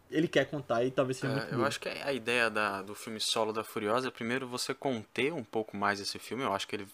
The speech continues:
Speaker 2: vai ser um filme bem mais contido, né? Pra não ter que escalonar as coisas igual foi Mad Max. E também porque ele, você vê nele a vontade de continuar esse mundo, mas é uma dificuldade muito grande, porque foi um filme muito complicado, foi um filme que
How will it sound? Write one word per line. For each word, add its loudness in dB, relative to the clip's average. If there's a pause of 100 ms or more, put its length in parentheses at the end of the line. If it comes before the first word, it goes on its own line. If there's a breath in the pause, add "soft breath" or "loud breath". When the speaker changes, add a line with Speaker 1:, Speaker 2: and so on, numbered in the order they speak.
(140)
Speaker 2:
vai -2
ser -4
um -4
filme -8
bem -2
mais -2
contido, -6 (680 loud breath)
né? 0
Pra 2
não -4
ter -4
que -10
escalonar 2
as 2
coisas -2
igual 0
foi -4
Mad -2
Max. -4 (540 loud breath)
E -4
também 4
porque 2
ele, 4 (680)
você 2
vê 8
nele 4
a 10
vontade 10
de -2
continuar 8
esse -2
mundo, -2
mas 2
é 2
uma 4
dificuldade 2
muito -6
grande, -2
porque -6
foi 2
um 4
filme -2
muito -2
complicado, 4
foi -6
um -6
filme -6
que -6